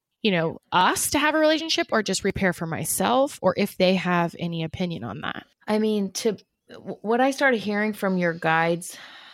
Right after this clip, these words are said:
Speaker 2: so things are changed in the relationship permanently. So I just wanna say
Speaker 1: Mm-hmm.
Speaker 2: that, like, things are altered, shifted, and changed in the relationship permanently. So it's not like it's gonna go back to how it was or go back to being totally, you know, perfect, harm-,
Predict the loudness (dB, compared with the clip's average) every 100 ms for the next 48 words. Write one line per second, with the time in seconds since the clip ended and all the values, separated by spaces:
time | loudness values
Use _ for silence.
0 | -20 -20 -12 -2 0 2 2 2 0 2
1 | 0 2 0 -2 -8 -14 _ _ _ _
2 | -2 2 2 2 2 0 0 -2 -4 _
3 | -2 0 2 -2 -4 -6 -6 _ _ _
4 | _ -2 0 0 0 -2 0 0 2 0
5 | -2 _ -6 -4 -2 -2 2 2 0 -2
6 | -2 -2 -2 -2 -2 0 0 0 -2 -2
7 | -2 -2 -2 -4 -4 -6 -2 -2 -2 -4
8 | -6 -8 -10 -14 -20 -6 2 4 2 0
9 | 0 0 0 0 0 -4 -4 -2 0 0
10 | 2 0 0 -2 0 2 2 2 4 4
11 | 2 -2 0 0 2 0 -2 -4 -4 -2
12 | 0 0 -2 -2 0 0 0 -2 -4 -8
13 | _ -8 -4 -2 -4 -6 _ _ _ -4
14 | -4 -2 -4 0 0 -2